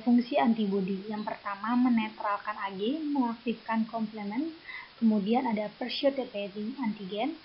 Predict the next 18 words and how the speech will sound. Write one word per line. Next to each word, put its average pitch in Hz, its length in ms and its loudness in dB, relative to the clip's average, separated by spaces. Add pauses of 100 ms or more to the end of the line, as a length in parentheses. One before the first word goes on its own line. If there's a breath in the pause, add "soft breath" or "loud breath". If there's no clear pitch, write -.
(300 loud breath)
kemudian 214 320 2
ada 208 320 -2
phosphatidylcholine 226 800 -2 (240)
fagositosis, 202 800 -6 (240)
kemudian 214 320 0
ada 214 160 -2
stimulasi 220 1040 -2
fagositosis 208 880 -6
dan 208 160 -2
aktivitas 208 720 -8 (240)
P - 80 -6
M 214 240 -4
N, 254 220 0 (680 loud breath)
kemudian 220 400 4
ada 220 160 2
aktivitas 240 640 0
sel 240 240 2
match. - 480 -4